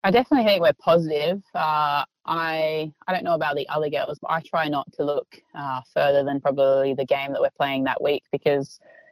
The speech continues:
you know, you lose a game, you lose points, and all of a sudden that goal or that dream, uh, is taken away from you. And I think sometimes when you get consumed with playing finals football that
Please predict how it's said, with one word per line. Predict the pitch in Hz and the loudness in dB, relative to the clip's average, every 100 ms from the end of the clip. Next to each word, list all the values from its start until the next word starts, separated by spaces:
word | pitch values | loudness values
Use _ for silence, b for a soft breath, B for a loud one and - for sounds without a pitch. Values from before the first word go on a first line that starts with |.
| b | b
you | - 151 | 0 4
know, | 143 143 | 6 6
you | 143 151 | 4 4
lose | 151 160 160 | 4 4 4
a | 156 | 4
game, | 151 147 143 | 2 2 2
you | 139 | 2
lose | 147 147 | 2 2
points, | - 147 139 127 | 2 0 2 0
and | 139 | 2
all | 139 | 2
of | 139 | 2
a | |
sudden | 139 135 135 131 | 2 2 4 2
that | 127 - 147 | 0 -2 2
goal | 139 135 | 6 6
or | 135 | 6
that | 135 - | 4 0
dream, | 143 135 135 135 131 - | -2 0 0 -4 -8 -8
uh, | 131 127 127 123 - | -4 -4 -4 -6 -10
is | - | -6
taken | 160 143 131 | -2 -2 -2
away | 120 131 | -2 -2
from | - 135 | -2 -8
you. | - | -6
And | 120 | -6
I | 127 | -6
think | - 147 | -6 -2
sometimes | 151 147 139 135 | 0 0 0 0
when | 139 | 2
you | 131 127 123 - _ _ _ - | 2 2 0 -4 _ _ _ 0
get | 190 | 2
consumed | - 165 151 165 165 160 | 2 0 2 2 4 4
with | 151 | 0
playing | - 156 147 143 | 0 0 0 0
finals | 151 147 143 139 | 2 2 2 0
football | - - 143 139 135 | 0 2 2 2 2
that | 131 | 0